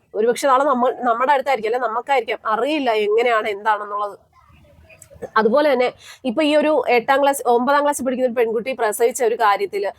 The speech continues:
ആ, അത് കാരണക്കാരനായത് എട്ടിൽ പഠിക്കുന്ന ഒരു പ-, പയ്യൻ തന്നെയാന്ന് പറയുന്നു. അപ്പൊ സത്യം പറഞ്ഞാൽ കുട്ടികൾക്കൊക്കെ വേണ്ട രീതിയിൽ അവർക്ക് ഈ, ഏ, എന്താ പറയാ, സെക്സിനെ കുറിച്ചൊക്കെയുള്ള അവർക്ക് അതിനുള്ള കാര്യങ്ങൾ പറഞ്ഞു കൊടുക്കുക. മെയിൻ ആയിട്ട് സ്കൂളുകളിലൊക്കെ കുട്ടികൾക്ക് ഈ ഒരു വിഷയത്തെക്കുറിച്ച്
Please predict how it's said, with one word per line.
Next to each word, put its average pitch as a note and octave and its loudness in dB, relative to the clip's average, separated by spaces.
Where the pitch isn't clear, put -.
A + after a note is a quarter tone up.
ആ, G#3 2
അത് G#3+ 2
കാരണക്കാരനായത് A#3+ 4
എട്ടിൽ B3 0
പഠിക്കുന്ന A3 0
ഒരു C4+ 0
പ-, D4 -2
പയ്യൻ D#4 2
തന്നെയാന്ന് D4 2
പറയുന്നു. B3+ 0
അപ്പൊ - -14
സത്യം C#4 -4
പറഞ്ഞാൽ C#4+ -4
കുട്ടികൾക്കൊക്കെ C#4+ -2
വേണ്ട A#3 0
രീതിയിൽ A#3+ -4
അവർക്ക് A#3 -6
ഈ, C#4+ -4
ഏ, - 2
എന്താ C#4+ 2
പറയാ, C4 2
സെക്സിനെ C#4 -2
കുറിച്ചൊക്കെയുള്ള C4 0
അവർക്ക് E4 -4
അതിനുള്ള E4+ 2
കാര്യങ്ങൾ D4+ 2
പറഞ്ഞു D4+ 2
കൊടുക്കുക. A#3 -4
മെയിൻ A3+ 4
ആയിട്ട് C4+ 2
സ്കൂളുകളിലൊക്കെ B3 2
കുട്ടികൾക്ക് A#3 0
ഈ A#3+ 0
ഒരു B3 2
വിഷയത്തെക്കുറിച്ച് A3+ -2